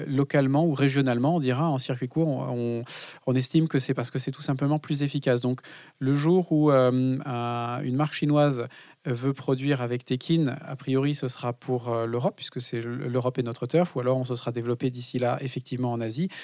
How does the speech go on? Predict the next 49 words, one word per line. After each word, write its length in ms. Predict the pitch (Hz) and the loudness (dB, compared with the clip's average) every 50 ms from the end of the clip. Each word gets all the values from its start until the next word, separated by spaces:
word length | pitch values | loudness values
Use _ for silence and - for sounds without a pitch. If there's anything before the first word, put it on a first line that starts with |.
| - - - _ | -16 -18 -20 _
pour 160 | - - 135 | -8 -6 -4
servir 300 | 135 - 135 123 143 143 | -2 -2 0 0 2 2
le 80 | 139 131 | 2 2
mar-, 240 | 135 131 139 143 151 | 2 0 0 -2 -2
le 120 | 131 131 | 0 0
marché 300 | 131 131 127 - - 147 | 0 0 -2 0 0 0
asiatique. 460 | 135 127 131 127 - - 123 - - - - - - - - - - | 0 2 0 -2 -2 -4 -10 -12 -14 -20 -20 -20 -20 -20 -14 -4 0
Mais 200 | 135 143 156 156 | 2 4 4 4
l'idée, 280 | 147 151 147 160 185 | 2 2 2 2 2
c'est 160 | 185 - 165 147 | 2 2 2 2
vraiment 360 | 143 131 139 139 143 156 175 | 2 2 2 2 2 4 4
d'avoir 420 | 156 139 127 123 139 147 170 180 - - - - - _ - | 4 2 2 2 2 2 2 2 -2 -8 -18 -20 -20 _ -4
les 120 | 131 135 | -2 -2
centres 300 | 135 - 160 156 - 160 | 0 0 -2 0 2 0
de 80 | 143 135 | 0 0
production 440 | - - 127 127 131 - - 185 175 | 0 0 -2 -2 -2 0 0 2 2
au 40 | 151 | 0
plus 180 | - - 147 | 0 -4 -6
proche, 460 | 135 143 - 156 156 151 - 143 - - - - - - _ - - | -6 0 2 2 2 2 0 -2 -6 -10 -16 -20 -20 -20 _ -10 -8
justement, 680 | 127 117 123 127 - 135 131 135 143 143 143 139 143 | -6 -6 -6 -2 -2 0 2 2 2 2 2 0 -2
euh, 180 | 127 120 117 117 | -2 -2 -2 -2
des 140 | 117 120 117 | -2 -6 -8
clients, 420 | - - 131 123 143 185 240 240 - - - - - _ _ - | -8 -6 -2 0 0 0 -2 -4 -10 -18 -20 -20 -20 _ _ -2
parce 260 | 139 123 - - - | -2 -2 -2 -4 0
que, 120 | - 151 | 2 4
euh, 500 | 147 160 165 165 160 - - 139 131 127 | 6 6 6 4 2 0 -2 -4 -4 -4
c'est 140 | 117 - 151 | -4 -2 -2
comme 120 | 143 127 | -2 -2
ça 140 | 123 - 180 | -2 -4 -2
que 80 | - 160 | 0 0
la 80 | 131 | 0
boucle 200 | 127 151 - - | 0 -2 -2 -2
est 40 | 165 | -2
la 80 | 147 143 | -2 0
plus 160 | - - 156 | -2 -4 -4
courte. 320 | - - 160 156 143 - | 0 0 0 0 0 -4
Le 200 | 131 120 117 120 | -6 -4 -4 -6
client 300 | 123 - - 135 139 127 | -8 -4 -2 -2 0 0
achète 280 | 123 123 - 143 139 - | -2 -2 -2 -4 -4 -2
ou 40 | 135 | -4
n'achète 320 | 123 120 117 - 113 - | -4 -4 -4 -6 -8 -4
pas, 340 | - 151 165 190 208 185 156 | -2 0 0 0 0 -2 -4
on 140 | 135 127 123 | -6 -6 -8
produit 380 | 123 - - 139 131 131 151 151 | -10 -8 -6 -6 -4 0 0 0
ou 100 | 139 127 | 0 0
on 80 | 123 | 0
ne 60 | 123 127 | -2 -4
produit 300 | - - 120 120 120 120 | -6 -8 -8 -6 -8 -2
pas. 240 | - 151 190 233 | 0 0 0 0